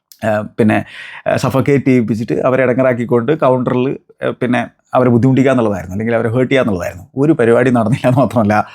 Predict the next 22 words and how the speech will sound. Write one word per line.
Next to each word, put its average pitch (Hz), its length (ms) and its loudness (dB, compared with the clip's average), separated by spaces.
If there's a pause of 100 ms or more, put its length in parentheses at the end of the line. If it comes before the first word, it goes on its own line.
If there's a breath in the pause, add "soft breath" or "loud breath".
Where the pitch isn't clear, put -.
(160 loud breath)
ബാഴ്സലോണ 120 540 -2
തുടക്കത്തിൽ 107 520 0
തന്നെ 98 200 0 (300 soft breath)
പ്രഹരമേൽപ്പിച്ചു. 104 800 0 (380 loud breath)
അതായത് 143 160 4
ഹാൻസി 143 420 2
ഫ്ലിക്ക് 202 340 2 (360)
കൃത്യമായിട്ടും, 156 480 2 (360 soft breath)
ആ, 139 360 2
പിന്നെ 127 260 0 (520)
ബെഞ്ചിലിരുത്തേണ്ടവരെ 135 680 2
ബെഞ്ചിലിരുത്തി 131 480 2
തന്നെയാണ് 131 280 2
ഈ 135 160 0
മത്സരത്തിൽ, 127 480 0
ആ, - 680 -2
തയ്യാറെടുത്തിട്ടുണ്ടായിരുന്നത്. 135 520 2
കാരണം 117 120 0
വെച്ചാൽ 147 260 2 (480)
ഇപ്പോൾ 143 200 0
റഫീനിയൊക്കെ 151 680 2 (600)
അത്രയും 165 760 0